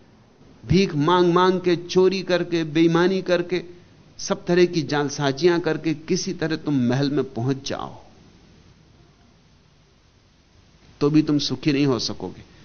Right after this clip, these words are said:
क्योंकि वासना का दूसरा रंग भी समझ लो।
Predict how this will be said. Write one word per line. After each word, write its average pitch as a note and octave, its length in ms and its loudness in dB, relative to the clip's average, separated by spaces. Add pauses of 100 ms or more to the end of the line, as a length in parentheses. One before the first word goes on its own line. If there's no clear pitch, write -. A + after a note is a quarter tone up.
(400)
क्योंकि D3 260 0
वासना G#2+ 500 0
का C3 140 -6
दूसरा A2+ 680 -2 (1080)
रंग B2+ 300 2
भी B2+ 180 0
समझ G2 360 -8
लो। F2+ 180 -12